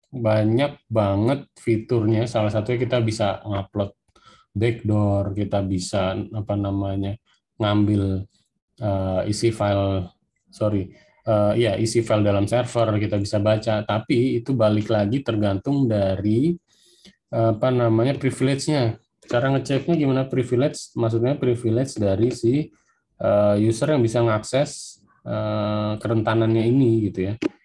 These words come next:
Kita bisa cek sebenarnya si user ini database administrator atau bukan. Kita bisa pakai min min is D B A ya. <clears throat>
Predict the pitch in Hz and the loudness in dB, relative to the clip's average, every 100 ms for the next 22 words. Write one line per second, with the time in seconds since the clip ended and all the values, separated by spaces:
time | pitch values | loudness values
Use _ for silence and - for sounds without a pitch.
0 | - - 131 127 117 131 123 - - _ | -16 -4 -2 0 0 0 -2 -4 -14 _
1 | _ - - - _ _ - 104 107 107 | _ -14 -10 -12 _ _ -6 0 0 2
2 | 139 156 151 - - - - - - - | 2 2 0 -4 -4 -2 -4 -6 -10 -12
3 | _ _ - 120 113 113 113 123 113 117 | _ _ -4 2 4 6 4 2 2 4
4 | 151 165 165 _ _ _ _ - 107 107 | 4 2 -2 _ _ _ _ -2 0 2
5 | 110 107 104 110 110 104 110 107 131 127 | 2 2 2 2 2 0 -2 -2 -2 0
6 | 104 101 120 127 131 _ _ _ _ _ | 0 0 0 -2 -6 _ _ _ _ _
7 | - 117 113 107 104 127 120 113 117 131 | -2 -2 0 -2 0 0 2 2 2 2
8 | 139 107 110 135 - - 104 98 98 107 | -2 -4 -6 -6 -8 -8 -2 -2 0 0
9 | 101 90 90 _ _ _ _ _ _ _ | -2 -2 -6 _ _ _ _ _ _ _
10 | _ _ _ - - - - _ 120 120 | _ _ _ -6 -4 -4 -6 _ 0 0
11 | 104 | 0